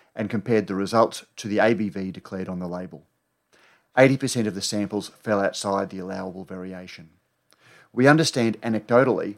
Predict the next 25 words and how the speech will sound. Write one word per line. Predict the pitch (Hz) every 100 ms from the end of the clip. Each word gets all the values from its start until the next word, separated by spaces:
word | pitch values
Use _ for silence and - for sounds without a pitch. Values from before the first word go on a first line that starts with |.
| _
that | - -
these | 117 117 113
results | 101 101 -
have | 98
been | 98 95
replicated | 101 101 104 95 98
more | 92 98
widely | 90 107 117 98 95 107 - 98
in |
informal | 98 85 - 98 95
testing | - 90 - 92
by | 92 92
other | 90
bodies. | 85 92 90 85 - - _ _ _ _ _ _ _ _ - - _ -
Following | 185 190 165
that | 131 120
story, | - 110 107 127 - -
bira, | - 135 104 117 - _ _
which | 123 -
stands | - 123 120
for | - 107
Brewing | 95 - 131 139 139 127
Interlaboratory | 135 135 117 104 104 - 104
Reference | 98 104 101 92
Analytes | 107 107 98 92 - -